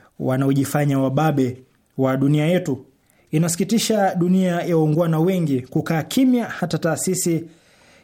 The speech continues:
ya kimataifa kama Umoja wa Mataifa nayo haichukui hatua zozote za maana kulinda usalama wa dunia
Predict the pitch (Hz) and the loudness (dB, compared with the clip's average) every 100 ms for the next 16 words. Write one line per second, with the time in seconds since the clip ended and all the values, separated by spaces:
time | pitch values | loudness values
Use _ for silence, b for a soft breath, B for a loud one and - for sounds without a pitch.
0 | B 156 156 165 165 175 165 156 156 147 | B 0 0 0 0 0 0 0 0 2
1 | 156 175 175 170 185 180 180 170 127 156 | 2 2 0 0 -2 0 -2 -2 0 0
2 | 160 156 139 143 143 135 160 151 123 135 | 2 2 0 0 -2 -2 0 0 0 -2
3 | 147 127 123 165 165 147 135 b b b | 0 0 2 0 0 -2 -2 b b b
4 | - 135 175 170 185 160 135 123 147 151 | -4 0 2 2 2 2 0 0 0 2
5 | 139 - 139 156 151 135 123 B B B | 0 0 0 2 2 0 -4 B B B
6 | - 135 135 139 135 139 160 165 151 | -4 0 0 0 0 2 4 4 2